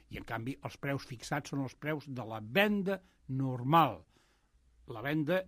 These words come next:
és... aquell preu que tenia el producte quan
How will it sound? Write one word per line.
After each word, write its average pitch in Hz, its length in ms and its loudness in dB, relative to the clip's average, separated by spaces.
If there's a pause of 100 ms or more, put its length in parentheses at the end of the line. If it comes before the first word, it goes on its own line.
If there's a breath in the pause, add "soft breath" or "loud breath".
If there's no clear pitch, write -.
(120)
és... 143 320 -6 (240)
aquell 202 340 -2
preu 147 520 0
que 147 120 -4
tenia 175 280 -2
el 180 100 0
producte 160 600 0 (460 soft breath)
quan 185 420 6